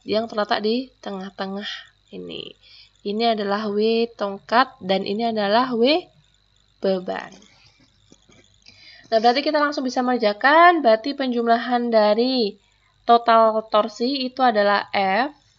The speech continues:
F ini ya, dikurangi W beban, dikurangi W tongkat. Karena yang arahnya berlawanan ke bawah, W tongkat dan W beban.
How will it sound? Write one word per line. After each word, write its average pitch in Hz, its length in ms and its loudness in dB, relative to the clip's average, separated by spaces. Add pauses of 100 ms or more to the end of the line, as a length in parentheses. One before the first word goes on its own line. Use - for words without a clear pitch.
(260)
F 214 160 -6
ini 240 160 -4
ya, 233 80 -2
dikurangi 214 960 -4 (480)
W 208 400 4
beban, 196 720 -2
dikurangi 196 800 -6
W 202 60 -6 (640)
tongkat. 190 400 -10 (160)
Karena 208 240 -6
yang 233 240 -2
arahnya 208 320 -6
berlawanan 196 480 -4
ke 196 160 -10
bawah, 214 400 2
W 202 160 -6
tongkat - 320 -10
dan 202 160 -8
W 208 160 -8
beban. 214 320 -8